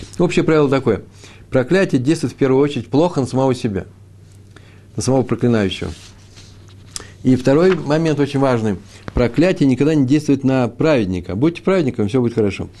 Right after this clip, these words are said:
Э, в рамках нашего урока, я не хочу доставать другие контексты из других уроков, потому что некоторые говорят, и так написано в некоторых книгах,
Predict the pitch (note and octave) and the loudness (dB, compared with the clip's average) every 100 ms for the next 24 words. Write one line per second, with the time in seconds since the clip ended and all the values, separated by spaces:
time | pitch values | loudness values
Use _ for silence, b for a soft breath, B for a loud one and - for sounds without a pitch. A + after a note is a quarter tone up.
0 | B B B - C3 B2+ C#3 F3 F3+ D#3 | B B B 0 2 2 2 0 0 -2
1 | D3+ C#3+ C3+ A2+ G2 A2+ A2+ A#2+ A2+ B2 | -2 0 2 2 0 -2 -2 -2 -2 -2
2 | G#2+ - A2 G#2 G#2+ A2+ A2+ A2 - C#3+ | -2 -2 -2 -2 -2 -2 -2 -2 -2 -2
3 | - - - G2+ F#2 A2+ G2 A2+ A2+ G#2 | -4 -10 -4 -4 -2 -4 0 0 0 0
4 | A2+ E3+ F3 C#3 - G#2+ G2+ - A2 G#2+ | 2 2 0 -4 -4 -4 -4 -4 -6 -4
5 | G2+ G2 G#2+ C#3+ C#3+ F#2 F#2 G#2+ G#2 A2 | -2 0 0 0 -4 -8 -4 -4 -4 -6
6 | A2 C#3 A2+ D3+ C3+ | -4 -4 -2 -2 -2